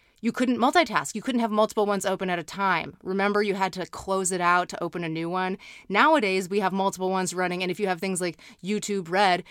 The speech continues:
you can still have the sound from a YouTube video playing while you're in another app. That was not possible years ago. So here's where we are with skills now. It's like first generation iPhone, one thing at a time. That will improve.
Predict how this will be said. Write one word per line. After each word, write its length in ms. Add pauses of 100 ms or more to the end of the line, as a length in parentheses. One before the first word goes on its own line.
(120)
you 120
can 120
still 180
have 100
the 100
sound 320
from 160
a 60
YouTube 300
video 300
playing 340
while 140
you're 180
in 140
another 400
app. 340 (320)
That 180
was 180 (520)
not 380
possible 600
years 260
ago. 180 (420)
So 520 (200)
here's 240
where 80
we 100
are 80
with 100
skills 300
now. 200
It's 120
like 100
first 220
generation 380
iPhone, 320
one 300
thing 260
at 120
a 60
time. 580 (420)
That 140
will 140
improve. 460